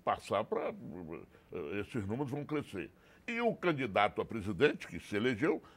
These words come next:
fez uma campanha toda baseada nisso. Então, a possibilidade de, eu sou contra a pena de morte, eu sou contra a tortura, mas é tal história, João. É a lei deles lá.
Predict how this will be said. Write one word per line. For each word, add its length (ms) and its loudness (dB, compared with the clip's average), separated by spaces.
fez 240 4
uma 100 -4
campanha 500 -4
toda 360 4
baseada 500 2
nisso. 220 -10
Então, 180 2
a 60 4
possibilidade 920 2
de, 380 -6
eu 80 0
sou 180 2
contra 340 -6
a 40 -4
pena 240 0
de 120 -8
morte, 340 -2
eu 40 -8
sou 160 -4
contra 300 -4
a 20 -12
tortura, 640 -6
mas 240 4
é 80 6
tal 220 2
história, 380 0
João. 200 -4
É 280 -8
a 20 -8
lei 180 0
deles 340 6
lá. 300 -2